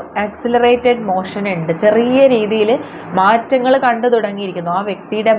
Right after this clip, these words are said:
മനസ്സിലായിരിക്കാം, ആ വ്യക്തിയുടെ ഫീലിങ്സിലായിരിക്കാം, maybe അവരുടെ ഭാഗത്ത്, ആ, എന്താണ്, പറഞ്ഞ് സോറി പറഞ്ഞാൽ തീരാൻ കഴിയാത്ത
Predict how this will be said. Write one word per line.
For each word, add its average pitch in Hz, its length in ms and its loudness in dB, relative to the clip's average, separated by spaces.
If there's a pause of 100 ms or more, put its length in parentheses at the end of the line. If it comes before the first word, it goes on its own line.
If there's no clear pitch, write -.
മനസ്സിലായിരിക്കാം, 185 1000 0
ആ 208 40 -2 (100)
വ്യക്തിയുടെ 233 440 0 (380)
ഫീലിങ്സിലായിരിക്കാം, 262 1000 2
maybe 233 260 0
അവരുടെ 262 300 4 (100)
ഭാഗത്ത്, 220 440 -2 (800)
ആ, 190 40 2 (360)
എന്താണ്, 196 240 -2 (140)
പറഞ്ഞ് 233 460 0 (540)
സോറി 226 320 4 (100)
പറഞ്ഞാൽ 254 440 0
തീരാൻ 220 320 -2 (200)
കഴിയാത്ത 202 420 -2